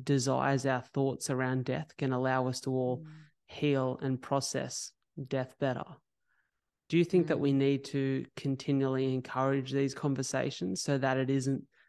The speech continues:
Speaker 1: such a sore point to talk about when it, we experience it?
Speaker 2: Mm, absolutely. I don't know if talking about it more would necessarily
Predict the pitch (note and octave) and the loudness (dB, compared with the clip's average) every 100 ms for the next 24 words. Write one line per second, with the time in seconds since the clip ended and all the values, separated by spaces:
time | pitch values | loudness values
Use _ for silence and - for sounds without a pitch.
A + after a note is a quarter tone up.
0 | - - D3+ C3+ - C3 - C#3+ C3+ C3+ | -12 -4 -2 -2 -2 -2 0 0 0 0
1 | - C#3+ C3 - _ - B2+ - C#3+ C3 | 2 2 2 -2 _ -14 -12 -2 0 2
2 | D3 C3+ D#3 G#3 - _ - - - C3 | 2 2 0 -2 -6 _ 0 2 2 0
3 | C3+ B2+ - - C#3 C#3 D3 - - - | -2 -2 -4 -2 2 2 0 -4 -8 -12
4 | _ _ _ _ _ _ _ _ F#3 F3+ | _ _ _ _ _ _ _ _ -6 -4
5 | F#3 F3+ F3 E3+ F3 G3 F3 - D#3 E3+ | -4 -6 -8 -10 -10 -10 -10 -10 -8 -8
6 | F#3 E3+ D3+ D3+ - - - - - B3+ | -6 -6 -6 -8 -14 -20 -20 -16 -8 0
7 | E4+ F4+ E4+ D#4 - - A3 G#3 A#3+ A#3+ | 0 4 4 2 -2 -4 -4 -2 -2 -2
8 | G#3+ G#3 G3+ G3+ F3 E3+ E3+ E3+ - F3+ | -2 -2 -4 -4 -2 0 -2 -4 -6 -8
9 | F3 E3 - E3+ E3 E3 D#3+ D#3+ D#3 | -4 -6 -6 -6 -4 -2 -2 -4 -8